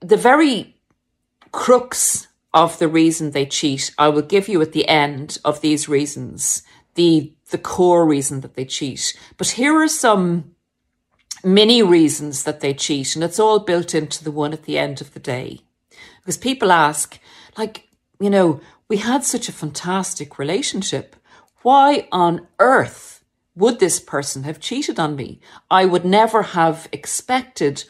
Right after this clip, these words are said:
or for one minute thought that they were cheating on me. I don't understand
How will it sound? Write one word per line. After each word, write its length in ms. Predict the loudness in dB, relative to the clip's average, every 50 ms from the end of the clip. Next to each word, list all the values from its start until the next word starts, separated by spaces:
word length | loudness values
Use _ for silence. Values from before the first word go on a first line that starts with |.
| -20 -20 -20 -10 _
or 180 | 2 4 4 4
for 260 | 2 0 0 0 0
one 420 | 2 2 2 2 4 4 4 4 4
minute 560 | 4 4 2 2 0 -2 -4 -6 -8 -8 -10 _ _ _ _ _ _ _
thought 360 | 2 4 6 6 4 2 -2
that 140 | -8 -8 -2
they 120 | -2 -2
were 140 | 0 -2 -4
cheating 420 | -6 -6 -6 -4 -4 -4 -2 -2 -2
on 160 | -4 -4 -4
me. 260 | -8 -8 -10 -12 _ _ _ -16 -6 -2
I 80 | -2 -2
don't 460 | 2 4 6 6 6 4 2 -2 -6 -6 -4
understand 840 | -4 -4 -4 -4 -6 -8 -6 -2 0 2 2 2 0 -2 -4 -8 -10